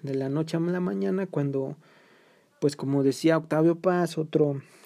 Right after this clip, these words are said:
otro gran escritor que obviamente, pues, <laughs> la mayoría cono-, conoce por El laberinto de la soledad, ese libro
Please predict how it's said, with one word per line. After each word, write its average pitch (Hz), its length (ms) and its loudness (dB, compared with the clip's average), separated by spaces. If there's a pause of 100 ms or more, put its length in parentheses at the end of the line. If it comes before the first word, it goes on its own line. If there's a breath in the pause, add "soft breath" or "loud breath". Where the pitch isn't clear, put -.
otro 151 240 2
gran 143 260 2
escritor 147 680 0 (640 soft breath)
que 131 500 2
obviamente, 139 760 0 (560 loud breath)
pues, - 300 6
<laughs> - 920 -4
la 139 80 2
mayoría 147 640 4
cono-, 127 560 -4
conoce 147 640 0
por 127 800 -4
El 123 300 -2
laberinto 123 440 0
de 147 60 2
la 147 120 -2
soledad, 165 580 -2
ese 147 260 0
libro 147 540 2